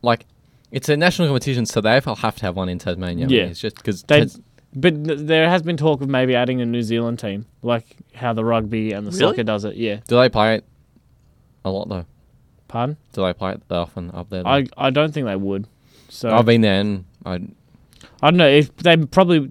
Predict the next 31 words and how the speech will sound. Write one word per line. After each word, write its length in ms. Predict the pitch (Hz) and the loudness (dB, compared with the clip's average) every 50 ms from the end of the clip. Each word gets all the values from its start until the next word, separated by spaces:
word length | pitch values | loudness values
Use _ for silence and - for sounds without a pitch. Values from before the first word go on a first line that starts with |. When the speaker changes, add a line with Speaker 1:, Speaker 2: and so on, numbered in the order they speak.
| - | -8
Speaker 2:
if 220 | - 147 156 151 - | -4 -4 -4 -4 -4
they 240 | - 127 139 143 | -4 0 2 4
were 80 | 143 147 | 4 4
gonna 120 | 151 160 | 2 -2
put 120 | 143 - 135 | -2 0 0
it 100 | 123 120 | 2 2
anywhere, 220 | 120 123 120 117 | 2 2 2 2
it'd 60 | 113 | 4
rather 180 | 117 117 117 117 | 4 4 4 2
be 240 | 107 117 113 113 113 | 2 2 2 0 0
in 160 | 110 110 107 | 0 -2 -2
Western 240 | 110 110 110 - 113 | -2 -2 -2 -4 -8
Australia 360 | 107 - - 113 107 104 104 | -8 -6 -4 -2 -2 -2 -2
or 80 | 104 104 | -4 -6
Sydney. 280 | - - 113 104 110 | -6 -6 -4 -4 0
Speaker 1:
I 40 | 113 | 2
mean, 80 | 143 160 | 4 4
it's 120 | 160 - | 4 4
a 40 | 175 | 2
good 120 | 180 202 | 2 4
idea. 260 | 190 139 120 135 131 127 117 | 4 6 6 8 6 6 6
Speaker 2:
Or 60 | 117 117 | 4 2
New 320 | 113 110 113 117 123 123 | 0 -4 -4 -4 -2 -4
South 200 | 117 - 113 107 | -2 -2 -2 -2
Wales. 320 | 110 113 110 113 113 - - | 0 0 0 0 -2 -4 -6
Speaker 1:
It's 120 | 135 - | -8 -2
a 40 | - | 2
good 100 | 170 170 | 4 6
idea 240 | 156 135 123 131 131 | 6 6 4 2 0
to, 100 | - 131 | 2 2
like, 280 | 117 113 107 - - | 0 0 0 -2 -8